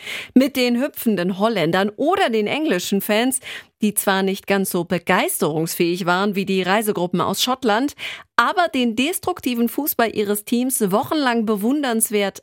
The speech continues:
ausgehalten haben. Fast stoisch und jetzt mit dem E-M-Finale belohnt werden.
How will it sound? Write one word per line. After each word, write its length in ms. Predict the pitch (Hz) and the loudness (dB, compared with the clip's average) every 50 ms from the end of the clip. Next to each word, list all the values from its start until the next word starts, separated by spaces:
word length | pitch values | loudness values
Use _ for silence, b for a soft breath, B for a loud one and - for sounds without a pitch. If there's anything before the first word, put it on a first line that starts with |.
| _ _ | _ _
ausgehalten 920 | - 214 254 320 339 - - 170 135 160 170 151 - - - 156 160 151 | 0 0 0 0 -2 -2 -2 -2 -2 -2 -2 -2 -2 -2 -2 -2 -2 0
haben. 380 | 143 131 151 - - 104 101 - _ _ | -2 -2 -2 -4 -4 -6 -8 -8 _ _
Fast 400 | - - - 240 240 - - - | -8 -2 0 0 0 0 0 0
stoisch 520 | - - - 240 254 269 - - - - - | 0 2 2 2 2 2 -2 -2 -4 -2 0
und 200 | - 247 240 208 | 2 2 2 2
jetzt 420 | 196 226 254 - - - - - | 2 2 0 0 -2 -4 -2 0
mit 220 | 285 285 277 - | 0 0 0 0
dem 160 | 240 226 226 - | 0 0 0 0
E-M-Finale 1000 | - 196 190 - 208 240 294 349 - - 254 226 202 185 180 180 190 180 180 180 202 - | 0 0 0 0 0 -2 -2 -2 -2 0 0 2 2 2 2 2 0 0 -2 -4 -4 -2
belohnt 420 | - 247 240 214 151 143 131 - | 0 0 2 0 0 -2 -4 -4
werden. 440 | - 143 147 135 - - - - - | -4 -2 -2 -2 -2 -4 -4 -4 -6